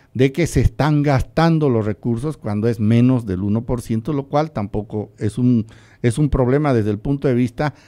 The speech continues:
si se quedara ahí para el sector productivo y no le salten después a los seis mil quinientos kilómetros, a los seis mil quinientos millones de dólares. Pero la agroindustria, Maggie, hace más de veinte años en este país financia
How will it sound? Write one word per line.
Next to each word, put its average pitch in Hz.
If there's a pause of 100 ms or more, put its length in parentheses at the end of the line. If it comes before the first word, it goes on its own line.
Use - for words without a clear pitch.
(360)
si 226
se 131
quedara 113
ahí 135
para 127
el 131
sector 120
productivo 143
y 120
no 117
le 143
salten 117
después 113
a 120
los 98
seis 98
mil 110
quinientos 104
kilómetros, - (420)
a 113
los 117
seis 110
mil 120
quinientos 113
millones 101
de 92
dólares. 80 (540)
Pero 180
la 131 (100)
agroindustria, 127
Maggie, 87 (240)
hace 131
más 202
de 120
veinte 147
años 92
en 95
este 110
país 104 (240)
financia 139